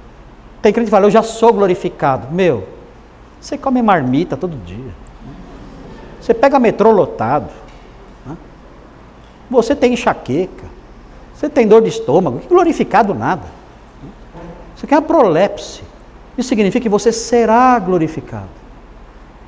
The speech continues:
"Ah, ele nos fez assentar nos lugares celestiais."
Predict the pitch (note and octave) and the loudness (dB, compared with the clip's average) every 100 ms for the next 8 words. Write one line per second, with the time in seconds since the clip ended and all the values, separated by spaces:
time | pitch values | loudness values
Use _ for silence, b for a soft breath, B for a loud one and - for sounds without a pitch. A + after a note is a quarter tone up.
0 | - F3 F#3+ B B - G3+ G3+ G3+ F#3 | -20 -20 -20 B B 2 4 4 0 -2
1 | - G3+ F#3+ G3 - F3+ F3 G3 F#3 E3 | 2 2 2 0 -2 -4 0 0 0 0
2 | F3+ E3+ F3+ - E3+ F3 - D#3 D3+ | 2 2 2 -2 -4 -4 -2 -2 -2